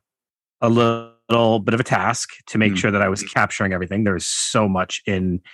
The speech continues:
Speaker 1: everything he writes. And, and we're talking about Albert Camus.
Speaker 2: Yeah.
Speaker 1: Did you say that? But in the beginning, I can't remember if you said his first name, just so people know who we're talking about. So, I mean, let's just start there a little bit. Like,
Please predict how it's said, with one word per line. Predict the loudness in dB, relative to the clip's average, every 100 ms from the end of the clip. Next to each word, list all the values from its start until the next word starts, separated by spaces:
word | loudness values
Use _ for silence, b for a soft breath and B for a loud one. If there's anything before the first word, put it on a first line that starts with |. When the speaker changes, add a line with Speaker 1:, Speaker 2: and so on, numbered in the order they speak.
| B _ -2
Speaker 1:
everything | 0 2 2 0
he | 2
writes. | 0 0 -2 -2 -4 -4 _ _ _ _ _ _
And, | 0 2 4 4 4 2 0 -8 _ _ _ _ _ _
and | 0
we're | 0
talking | 0 0
about | -2 -2
Albert | -2 -4 -10 _ _ -16
Camus. | -8 -6 -2
Speaker 2:
Yeah. | 0
Speaker 1:
Did | 0
you |
say | 0 0
that? | 0 0 -2 -2
But | 0
in | 2
the | 2
beginning, | 0 -2 0 0
I | 0
can't | 0
remember | 0 -2
if | -2
you | -2
said | -2
his | -2
first | -2 -4 -2
name, | -8 -8 B B
just | -2 0
so | 0
people | 0 2 2
know | 2
who | 2
we're | 0 0
talking | 0 -2 -4
about. | -6 -6 -10 -12 B _ _ _ _ _ _ _ _ -4
So, | 2 4 4 4 4
I | 4
mean, | 4 4 6 4 2 -2 _ _ _ _
let's | -2 -2 2
just | 0 0 -8 _
start | -10 0 0 0 -4
there | -2 0 2
a | 2
little | 0 -4 -4
bit. | -4 -4
Like, | -4 -6